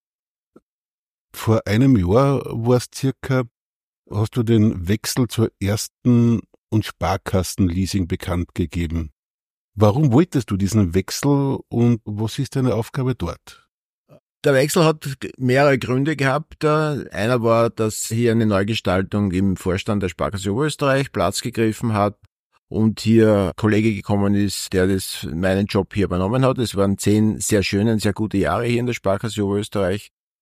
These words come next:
Speaker 2: Und es hat sie die Möglichkeit geboten, in der Erste Bankgruppe die Leasing-Geschäftsführung zu übernehmen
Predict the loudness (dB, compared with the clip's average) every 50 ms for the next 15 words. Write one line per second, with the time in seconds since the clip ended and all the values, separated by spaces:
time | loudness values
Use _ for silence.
0 | _ _ _ -2 -2 0 2 2 0 0 2 2 2 2 4 4 4 4 4 4
1 | 4 2 2 0 -2 -2 -2 -2 -2 0 2 0 0 0 _ -2 -2 0 0 2
2 | 2 2 2 4 4 2 2 2 2 2 0 0 0 0 0 0 0 -2 -2 -2
3 | 0 0 0 -2 -2 -4 -4 -4 -2 -2 0 0 0 0 -4 -8 -8 -4 0 0
4 | 2 2 2 2 2 0 0 0 -2 -2 -2 -2 0 0 -2 -2 -4 -8 -8 -4
5 | -4 -2 -2 -4 -4 -4 -4 -2 -2 0 0 0 0 0 -2